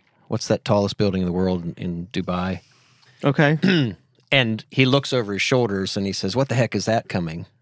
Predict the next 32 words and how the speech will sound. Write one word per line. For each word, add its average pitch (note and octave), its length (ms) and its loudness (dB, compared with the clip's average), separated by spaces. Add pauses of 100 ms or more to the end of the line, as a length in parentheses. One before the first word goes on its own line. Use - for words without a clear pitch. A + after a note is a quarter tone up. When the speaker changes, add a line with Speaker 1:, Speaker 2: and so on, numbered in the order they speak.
(120)
Speaker 1:
And, - 100 -8
"Oh, F#2 140 -4
sandstorm." - 720 -6
And A#2 80 2
then C#3 120 6 (100)
there's A2 160 -2
a G2 40 -6
point A2 280 0
in F2+ 40 -8
the F#2+ 140 -2 (140)
movie G#2 280 0
where F#2 140 -2
he's F#2 220 -4
running, G#2 320 0
chasing G2+ 400 -4
after F#2 260 -6
the E2+ 80 -8
bad F#2 300 -4
guy D#2+ 260 -8 (400)
in G2+ 140 0
a F#2 80 0
sandstorm. - 720 -6 (100)
Speaker 2:
Yeah, D3 180 2
I D3 60 2
don't, D#3+ 240 2
it's D#3 240 -2
not E3 220 2
quite C#3+ 300 2
that C#3 180 2
dramatic, F3 500 4
but D3+ 140 4
yeah. D#3+ 480 4